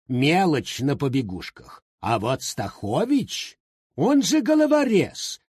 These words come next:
бежал из Акатуя». «Стахович убил подпоручика Аглицкого?» Аккерман молчал. Слова будто застряли у него в горле.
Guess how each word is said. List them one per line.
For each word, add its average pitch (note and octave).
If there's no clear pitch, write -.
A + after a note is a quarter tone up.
бежал C#3
из F3
Акатуя». E3+
«Стахович -
убил C3+
подпоручика C#3
Аглицкого?» -
Аккерман G#2+
молчал. A2+
Слова G#2+
будто A#2
застряли B2
у A2
него G2+
в F#2+
горле. F2+